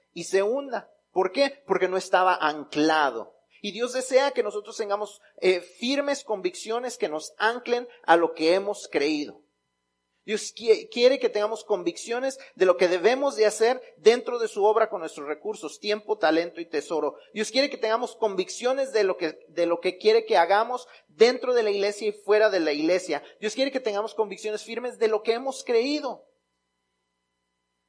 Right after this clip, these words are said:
Ayer alguien nos tocó a, a la puerta y, este, como era una mujer, yo le dije a Abigail, "Pues mejor, este, atiéndela tú". Este, y, y, y esta, esta mujer estaba, eh, compartiendo,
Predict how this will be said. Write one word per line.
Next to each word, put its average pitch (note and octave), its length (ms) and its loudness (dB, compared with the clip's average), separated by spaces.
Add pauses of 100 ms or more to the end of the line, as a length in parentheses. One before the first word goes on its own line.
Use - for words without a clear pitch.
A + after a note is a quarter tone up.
(180)
Ayer F#3+ 260 4
alguien B3+ 300 2
nos A3+ 180 -6
tocó A3 380 2
a, E3 240 2
a E3+ 160 0
la E3+ 180 2
puerta A#3 460 4
y, E3 180 0
este, D#3+ 240 -6
como F#3 160 -6
era A#3 80 -4
una A#3+ 140 -2
mujer, G#3+ 260 -2
yo G#3+ 100 0
le G3+ 120 0
dije G3 160 0
a - 20 6
Abigail, F#3+ 340 0
"Pues F3 160 -8
mejor, A3 320 0
este, C#3+ 540 -2
atiéndela G3+ 500 2
tú". B3 180 -6 (840)
Este, G3 760 2
y, G3+ 100 -4
y, G3 400 -4
y F#3+ 80 2
esta, A#3+ 400 2
esta A3 240 -2
mujer A3+ 220 2
estaba, G#3+ 580 4
eh, D#3 320 0
compartiendo, F3 960 2